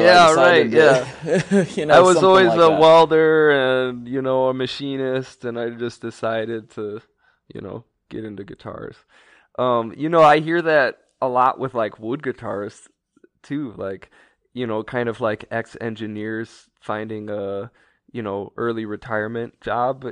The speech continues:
Speaker 2: you know, and going into guitars and bringing that kind of world of knowledge. And, uh, man, I wish,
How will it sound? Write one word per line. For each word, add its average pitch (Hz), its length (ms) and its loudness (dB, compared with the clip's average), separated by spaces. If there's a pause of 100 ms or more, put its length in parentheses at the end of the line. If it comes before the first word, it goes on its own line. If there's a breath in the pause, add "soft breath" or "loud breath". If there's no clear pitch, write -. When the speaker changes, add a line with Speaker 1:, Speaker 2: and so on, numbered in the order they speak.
(360)
Speaker 2:
you 117 160 -14
know, 107 200 -10
and 110 180 -14
going 107 240 -10
into 104 200 -10
guitars 104 540 -14
and 104 200 -20
bringing 98 300 -16
that 104 220 -14 (540 soft breath)
kind 101 200 -12
of 101 160 -16
world 98 240 -12
of 95 160 -14
knowledge. 92 440 -12 (640)
And, 107 320 -10
uh, 92 280 -10 (100)
man, 127 220 -4
I 123 140 4
wish, 127 460 -4